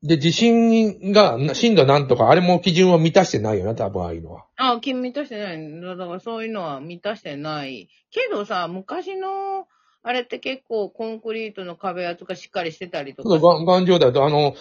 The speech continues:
Speaker 1: だって満たしてないのに全然壊れてないもん。
Speaker 2: とかあるん、全然。昔の方が頑丈にできてたりするし。
Speaker 1: これは言ってたわ、あの、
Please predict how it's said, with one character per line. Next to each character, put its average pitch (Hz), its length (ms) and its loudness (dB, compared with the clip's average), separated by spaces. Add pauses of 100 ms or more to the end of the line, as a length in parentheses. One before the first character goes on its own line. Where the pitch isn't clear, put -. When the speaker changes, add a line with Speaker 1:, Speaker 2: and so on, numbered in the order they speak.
(160)
Speaker 1:
だ 175 80 4
っ 165 60 2
て 151 60 4
満 160 140 0
た 240 140 6
し 240 40 -2
て 185 120 2
な 190 160 6
い 180 40 4
の 156 80 2
に 131 120 -2
全 156 220 2
然 151 100 0
壊 151 200 6
れ 147 80 4
て 117 80 -2
な 113 140 0
い 101 60 -2
も 90 140 -14
ん。 - 40 -20 (460)
Speaker 2:
と 117 80 -8
か 143 300 -2
あ 262 80 4
る 160 200 -6
ん、 131 60 -16
全 160 320 -8
然。 147 240 -12
昔 277 380 -8
の 349 140 -8
方 359 200 -6
が 214 120 -8
頑 226 280 -6
丈 269 140 -4
に 247 180 -4
で 254 120 -10
き - 80 -20
て 170 160 -12
た 131 100 -14
り 127 140 -16
す - 80 -18
る 165 60 -12
し。 - 20 -12
Speaker 1:
こ 180 60 2
れ 196 60 8
は 190 100 6
言 170 160 2
っ 165 40 -6
て 202 220 2
た 139 120 6
わ、 110 220 2
あ 117 40 -2
の、 113 500 2